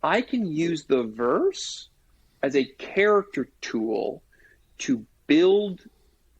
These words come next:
another dimension to my character without compromising that character, right? Yeah, let's get fucked up tonight. Yeah, yeah, yeah, yeah,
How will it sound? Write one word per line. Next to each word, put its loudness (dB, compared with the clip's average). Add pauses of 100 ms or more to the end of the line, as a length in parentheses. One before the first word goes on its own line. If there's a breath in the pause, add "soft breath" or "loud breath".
another -4
dimension -6
to -6
my -2
character -2 (200)
without 0
compromising -6
that -12
character, -8
right? 2 (160)
Yeah, 4
let's 0
get 0
fucked -2
up 0
tonight. 2 (120)
Yeah, 2
yeah, 2
yeah, 2
yeah, 2